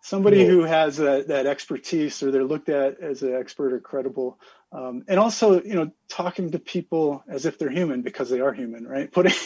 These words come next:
Speaker 2: Right,
Speaker 1: putting
Speaker 2: yeah.
Speaker 1: the authentic, making it authentic, make it, putting that human face on the, on the, the corporation. Um,
Speaker 2: What do you
Speaker 1: and
Speaker 2: think that's the best way for an organization to earn consumer trust?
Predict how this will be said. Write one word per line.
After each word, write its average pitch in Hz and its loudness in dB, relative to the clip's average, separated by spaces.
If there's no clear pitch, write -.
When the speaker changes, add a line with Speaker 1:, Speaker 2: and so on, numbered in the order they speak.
Speaker 2:
Right, 120 -4
Speaker 1:
putting 185 6
Speaker 2:
yeah. 156 6
Speaker 1:
the 226 -2
authentic, 165 2
making 185 4
it 160 6
authentic, 170 4
make 156 -2
it, - -10
putting 170 2
that 151 2
human 156 -2
face 151 0
on 139 -2
the, 131 -4
on 131 -8
the, 123 -6
the 196 -10
corporation. 147 0
Um, 127 -8
Speaker 2:
What - 0
do 143 4
you 147 6
Speaker 1:
and 143 2
Speaker 2:
think 165 2
that's 143 2
the 170 0
best 147 2
way 156 4
for 156 -4
an 147 6
organization 147 2
to 127 -8
earn 139 -2
consumer 147 -6
trust? 151 -6